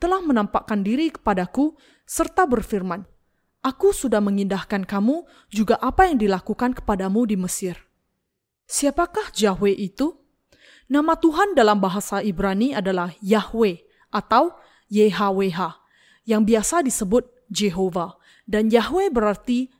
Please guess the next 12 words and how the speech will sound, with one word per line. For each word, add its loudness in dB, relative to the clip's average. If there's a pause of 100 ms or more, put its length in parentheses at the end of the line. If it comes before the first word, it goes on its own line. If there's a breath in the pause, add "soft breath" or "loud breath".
Dia 4
yang 2
ada 0
dari 0
dirinya -2
sendiri. -4 (400 soft breath)
Yahweh, 2
dengan 0
kata -4
lain, 0 (240 soft breath)
bukanlah -4
ciptaan, -6